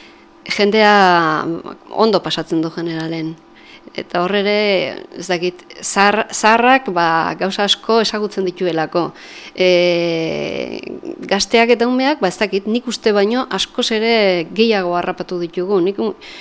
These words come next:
pentsatzen nun, gaztetxoak eta umeak ez genitula harrapatuko personaje hauekin da, bai?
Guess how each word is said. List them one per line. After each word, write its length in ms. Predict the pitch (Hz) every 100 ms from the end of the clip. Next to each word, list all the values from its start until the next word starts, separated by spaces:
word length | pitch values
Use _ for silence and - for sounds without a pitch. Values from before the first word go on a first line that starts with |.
| - -
pentsatzen 460 | 190 220 226 233
nun, 220 | 247 254 - - _ _ _ -
gaztetxoak 540 | - 185 277 277 269 233
eta 140 | 220
umeak 220 | 226 240 233
ez 100 | 254
genitula 400 | 262 190 175 175
harrapatuko 460 | 180 180 175 180 175
personaje 440 | 175 - - -
hauekin 420 | 175 170 170 214 175
da, 100 | 147
bai? 200 | 175